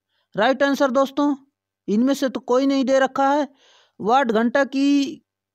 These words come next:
जो इकाई इसमें कोई नहीं रख, दे रखा है। विद्युत धारा का जो है एम्पीयर तथा ऊर्जा की इकाई जो है जूल तथा विभव की इकाई वोल्ट होती है। विभव का वोल्ट, ऊर्जा की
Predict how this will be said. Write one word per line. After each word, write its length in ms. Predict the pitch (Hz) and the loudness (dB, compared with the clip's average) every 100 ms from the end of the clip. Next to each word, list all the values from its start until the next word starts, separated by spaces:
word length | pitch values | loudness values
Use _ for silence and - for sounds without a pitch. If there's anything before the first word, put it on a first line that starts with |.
| _ _ _ _ _ _ _ _ _ | _ _ _ _ _ _ _ _ _
जो 240 | 185 240 262 | -4 0 0
इकाई 360 | 233 240 269 | 0 0 0
इसमें 280 | 254 254 262 | 0 0 -2
कोई 220 | 247 247 269 | 0 0 0
नहीं 160 | 269 | 0
रख, 320 | 262 254 - 202 | 0 -2 -8 -8
दे 220 | 190 254 | 0 2
रखा 260 | 262 269 | 2 0
है। 80 | 269 | 0
विद्युत 440 | 233 226 202 240 254 | 0 0 0 0 0
धारा 440 | 202 220 254 269 226 _ _ _ _ - | 0 2 2 2 0 _ _ _ _ -2
का 100 | 254 | -2
जो 240 | 214 247 254 | 2 2 2
है 200 | 269 - _ _ _ _ _ _ _ _ _ _ _ _ _ _ _ _ - | 0 -6 _ _ _ _ _ _ _ _ _ _ _ _ _ _ _ _ -2
एम्पीयर 480 | 220 214 247 277 269 | -2 0 2 2 2
तथा 560 | 240 262 269 262 233 | -2 2 4 4 2
ऊर्जा 640 | 190 - 214 214 196 269 262 | 0 -2 -2 0 2 2 2
की 220 | 254 247 | 0 -2
इकाई 320 | 214 247 269 | 0 0 2
जो 220 | 226 247 233 | 0 0 2
है 160 | 262 | 2
जूल 440 | 208 202 262 269 262 - | 0 0 2 0 -2 -4
तथा 220 | 220 208 254 | -4 0 0
विभव 400 | 220 208 226 269 | 0 0 2 0
की 160 | 254 240 | 0 -2
इकाई 340 | 233 233 254 240 - | 0 0 0 -4 -2
वोल्ट 300 | 214 247 214 | 0 2 0
होती 420 | 180 190 190 202 | 0 0 0 -2
है। 140 | 156 127 131 _ - | 0 -2 -6 _ -8
विभव 360 | 185 202 233 240 | -4 0 0 0
का 140 | 240 | 0
वोल्ट, 360 | 220 247 262 269 | 0 0 -2 -4
ऊर्जा 480 | 214 214 190 240 233 | -4 -4 0 0 0
की 320 | 247 254 | -2 -4